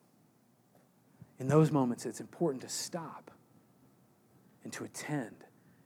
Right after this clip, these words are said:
and listen. Submit ourselves again to God. Say, "God, how can I obey you and follow you in this?" The great tradition teaches us that the movement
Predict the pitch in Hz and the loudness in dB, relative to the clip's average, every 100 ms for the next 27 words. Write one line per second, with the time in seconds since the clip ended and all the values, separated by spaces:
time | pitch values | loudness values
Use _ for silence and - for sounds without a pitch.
0 | - 117 113 120 - 92 - - - _ | -18 -14 -12 -10 -10 -12 -20 -20 -20 _
1 | _ _ _ - _ _ - _ _ _ | _ _ _ -20 _ _ -20 _ _ _
2 | - - - - - - - - 131 131 | -20 -20 -20 -20 -20 -16 -10 -8 -6 -2
3 | 151 135 107 - 107 101 110 120 117 92 | -2 -2 -6 -6 -8 -8 -10 -8 -8 -8
4 | 85 - _ - - - - - - - | -16 -20 _ -20 -20 -20 -20 -20 -20 -20
5 | _ - 120 127 110 - - _ - _ | _ -10 -4 -4 -4 -8 -16 _ -20 _
6 | _ _ - _ - - - 123 123 117 | _ _ -20 _ -20 -20 -10 -4 -2 -2
7 | - 147 151 143 113 117 - 117 123 127 | 0 0 2 -2 -2 -6 -2 -2 -2 -6
8 | 127 127 - - - - - 104 - 123 | -10 -14 -20 -20 -20 -20 -14 -12 -4 0
9 | 117 107 90 87 82 _ - 104 104 - | 0 -2 -10 -16 -20 _ -16 -12 -12 -10
10 | - - - - - - - - - - | -12 -12 -14 -20 -20 -20 -20 -20 -20 -20
11 | - - - - - - 131 160 165 - | -20 -20 -20 -20 -8 4 12 12 12 6
12 | 147 147 147 127 110 139 131 131 117 - | 8 8 6 2 2 0 2 0 -4 -2
13 | 127 - 123 123 135 143 143 175 190 196 | 0 2 2 2 2 2 2 0 -2 -6